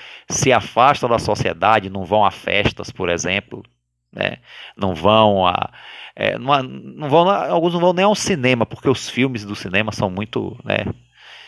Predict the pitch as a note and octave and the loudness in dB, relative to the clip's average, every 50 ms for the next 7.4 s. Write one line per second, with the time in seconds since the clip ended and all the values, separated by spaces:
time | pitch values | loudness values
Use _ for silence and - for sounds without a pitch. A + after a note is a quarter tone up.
0 | - - - _ - G2 G2 F#2+ F2+ G2 G#2+ A2 - - - A2+ A2+ A2+ G#2 F#2+ | -20 -20 -20 _ -6 -4 -2 0 2 2 4 4 2 2 2 4 6 6 4 4
1 | F#2 F#2+ G#2+ A#2 A#2+ - A#2 F#2+ F2 F2 F#2 G2 G#2+ A2 A2 - - G2+ F#2+ G2 | 0 -4 -4 -4 -2 0 2 2 2 0 -2 -4 -4 -6 -6 -4 -4 -2 -2 -2
2 | A#2 C3+ C3 - _ - C3 - - C#3+ A#2 - - - _ _ _ _ _ _ | -2 -4 -6 -8 _ 2 4 4 4 4 2 -2 -6 -8 _ _ _ _ _ _
3 | - - - - - - - _ _ - G#2 G2+ G2+ G2+ G2 G2+ - - A2+ A2 | -20 -18 -18 -16 -18 -20 -20 _ _ -4 -2 0 2 0 0 -2 0 2 2 2
4 | A2 B2 C3 - - A#2+ G2+ - - A#2 A#2+ - D3 C3+ - - C#3 - F3 G#3 | 2 0 -2 0 2 0 2 2 0 -2 -2 0 -2 -2 -2 -2 -2 0 2 2
5 | D4+ - - - - A#2+ A2 G2+ G#2+ B2+ G#3 B3 - _ _ _ - G2+ G2+ - | 2 2 2 2 2 2 4 4 2 2 0 -2 -8 _ _ _ 0 0 2 2
6 | - - - - C#3 A#2+ A#2+ C3 B2+ B2+ B2+ C#3+ D#3+ - - F#3+ G3 G#3 E3 - | 0 -2 0 0 2 6 8 8 8 10 10 8 6 6 4 2 2 2 2 2
7 | - - - - C#3 D#3 D#3+ | 0 -2 0 0 2 4 4